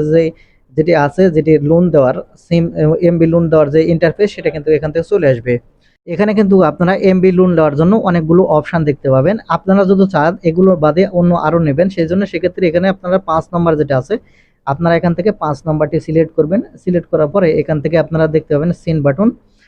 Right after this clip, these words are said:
আপনারা এখন এখান থেকে এই সিন বাটনের উপর ক্লিক করবেন।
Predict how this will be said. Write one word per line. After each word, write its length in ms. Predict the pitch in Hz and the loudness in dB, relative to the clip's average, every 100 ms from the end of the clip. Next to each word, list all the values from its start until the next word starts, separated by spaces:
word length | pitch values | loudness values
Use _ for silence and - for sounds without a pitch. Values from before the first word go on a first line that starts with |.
| _ _ | _ _
আপনারা 280 | 147 147 165 | -6 0 0
এখন 160 | 160 170 | 0 0
এখান 240 | 160 160 160 | 0 -2 -4
থেকে 180 | - 190 170 | -2 -2 2
এই 140 | 165 | 0
সিন 220 | 160 180 165 | 2 0 2
বাটনের 320 | 151 156 156 | 0 0 -2
উপর 140 | 160 175 | -4 -4
ক্লিক 220 | 180 143 | -4 -4
করবেন। 320 | 147 131 139 | -4 0 0